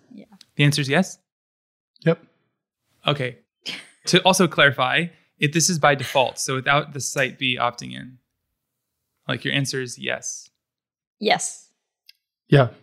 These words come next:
Speaker 2: Okay.
Speaker 3: <laughs> Well,
Speaker 2: That's
Speaker 3: no,
Speaker 2: wrong.
Speaker 3: no, no.
Speaker 2: <laughs>
Speaker 1: I'm gonna stick with yes because I assume <laughs> it's, that's the case. If it's on the same origin.
Speaker 3: Well, it wouldn't be, right? It'd be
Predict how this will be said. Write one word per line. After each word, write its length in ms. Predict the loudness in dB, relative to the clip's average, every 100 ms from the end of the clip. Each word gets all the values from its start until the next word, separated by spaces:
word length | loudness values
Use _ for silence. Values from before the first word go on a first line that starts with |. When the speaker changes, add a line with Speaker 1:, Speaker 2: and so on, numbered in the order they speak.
| _ _ -14 -12 -4 -2 -2 0
Speaker 2:
Okay. 180 | 0 4
Speaker 3:
<laughs> 60 | 4 4 2
Well, 120 | 6
Speaker 2:
That's 160 | 6 6
Speaker 3:
no, 100 | 8
Speaker 2:
wrong. 280 | 8 6 0 _
Speaker 3:
no, 220 | 6 8
no. 120 | 8 4 2 -4 -2 -2
Speaker 2:
<laughs> 440 | -4 -20 _ _
Speaker 1:
I'm 200 | 4 6
gonna 180 | 6 4
stick 220 | 4 2
with 140 | 2 6
yes 280 | 8 6 4
because 280 | -2 4
I 120 | 6 6
assume 400 | 6 4 4 2 2
<laughs> 40 |
it's, 360 | 0 -2 -2 -12 -2 2
that's 320 | 2 2 0
the 420 | 2 2 4 4
case. 300 | 4 2 -2 -2 -6 -2
If 120 | 2
it's 140 | 6
on 140 | 6 4
the 60 |
same 280 | 6 8 6
origin. 720 | 4 4 2 -4 -6 -6 -10 -12 _ _ -2
Speaker 3:
Well, 280 | 8 10 10
it 200 | 10 8
wouldn't 260 | 10 10
be, 140 | 8 8
right? 140 | 8
It'd 120 | 6
be 320 | 6 4 0